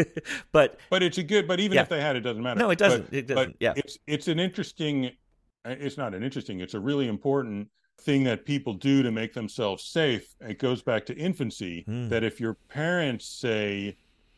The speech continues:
Speaker 2: "You're a bad boy, we're gonna leave you alone to cry,"
Speaker 1: Hmm.
Speaker 2: then that's so terrifying, because as a child, if you're left alone, you'll die.
Speaker 1: Hmm.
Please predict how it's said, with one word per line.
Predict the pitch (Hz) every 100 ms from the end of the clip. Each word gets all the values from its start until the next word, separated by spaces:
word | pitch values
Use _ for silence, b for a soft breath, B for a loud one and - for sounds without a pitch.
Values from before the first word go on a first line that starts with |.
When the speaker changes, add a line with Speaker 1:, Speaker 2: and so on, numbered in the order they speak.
| -
Speaker 2:
"You're | 107 120 139 143 131
a | 95 - _
bad | - 120 127 127 120 98 80 _ _ _ _ -
boy, | 120 110 101 87 82 87 82 90 - 98 107 - 104
we're | 110
gonna | 110 107
leave | 104 113 104
you | 110 104 104 104 -
alone | 101 95 101 98 98 -
to | 98
cry," | - 127 110 82 76
Speaker 1:
Hmm. | 78 95 82 82 _ _ _ -
Speaker 2:
then | 101 120 113 110 -
that's | 117 117 -
so | - 160
terrifying, | - 175 190 135 107 92 87 92
because | 95 120 107
as | 107
a | 92
child, | - 127 120 120 101
if | -
you're | 101
left | 101 98 104
alone, | 95 98 95 92
you'll | 85
die. | 85 135 113 95
Speaker 1:
Hmm. | 104 95